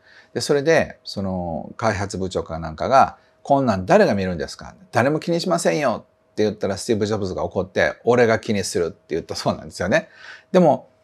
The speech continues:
確かにその、あの、パソコン開ける人はほとんどいないし、開けた時にツルツルで綺麗かどうかなんて誰も見ないじゃないですか。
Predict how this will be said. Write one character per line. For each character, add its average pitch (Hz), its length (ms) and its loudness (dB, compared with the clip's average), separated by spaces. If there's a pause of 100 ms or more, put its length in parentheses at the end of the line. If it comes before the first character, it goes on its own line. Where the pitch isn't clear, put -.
(380)
確 - 240 -6
か 190 100 6
に 120 120 0
そ 147 140 4
の、 - 540 0
あ 131 160 -2
の、 127 100 -4
パ 139 120 -4
ソ 143 120 -2
コ 151 140 2
ン - 60 2
開 175 100 0
け 190 140 6
る 185 80 2
人 185 100 0
は 123 160 2
ほ 117 140 -8
と 147 120 0
ん 127 40 0
ど 113 40 2
い 113 60 2
な 113 100 2
い 113 40 -2
し、 - 160 -10
開 156 100 -2
け 175 140 -2
た 185 120 -2
時 165 240 -4
に 127 200 -6 (120)
ツ - 140 -2
ル 123 80 2
ツ 135 140 -2
ル 131 80 0
で 127 100 -2
綺 165 120 -2
麗 156 120 4
か 107 140 -2
ど 113 100 2
う 107 60 0
か 101 80 -4
な 85 100 -4
ん 87 40 -8
て 90 100 -6
誰 117 160 2
も 143 80 -4
見 185 100 -2
な 226 120 4
い 120 40 2
じ 98 60 0
ゃ 80 40 -2
な 80 80 -8
い 71 40 -12
で 69 80 -14
す - 80 -14
か。 - 120 -12